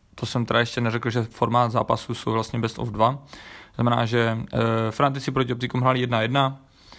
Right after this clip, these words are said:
Zajímavý meč, v obou dvou zápasech Fanatici pikli Mípa, takže jestli máte rádi Mípo hry, určitě doporučuji.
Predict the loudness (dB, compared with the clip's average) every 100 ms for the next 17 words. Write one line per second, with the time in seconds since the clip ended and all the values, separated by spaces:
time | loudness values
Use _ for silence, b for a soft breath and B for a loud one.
0 | B B B 0 2 4 0 2 0 0
1 | -4 -6 0 2 4 2 2 4 2 2
2 | 4 4 2 -2 -4 2 2 2 -2 -2
3 | 0 2 2 4 2 2 0 -2 0 0
4 | 2 2 2 2 -4 -2 -2 0 -2 -4
5 | -4 0 2 2 0 2 2 2